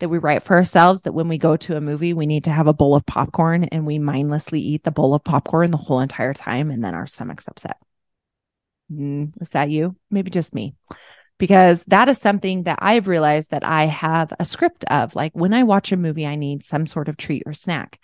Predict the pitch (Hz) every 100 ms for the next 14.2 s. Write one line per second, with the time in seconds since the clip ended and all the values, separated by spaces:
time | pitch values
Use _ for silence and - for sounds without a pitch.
0 | - - _ _ _ _ - 440 508 240
1 | - 220 202 147 - 185 170 190 196 -
2 | 180 175 175 175 - - _ _ _ _
3 | _ - 180 175 143 147 175 202 254 226
4 | 151 - 196 - 135 101 - - 165 196
5 | 190 285 254 - - - 190 156 - 247
6 | - 269 165 151 170 165 175 - - 165
7 | - - 175 285 - - 185 - - 587
8 | - 180 175 156 151 - - - 170 160
9 | 147 - 165 143 139 - - - - 220
10 | 208 - 247 240 214 233 226 202 202 320
11 | 226 143 156 _ _ 196 208 214 302 -
12 | 226 214 208 247 247 180 180 214 208 196
13 | 170 - 170 165 160 208 - 165 175 180
14 | 156 170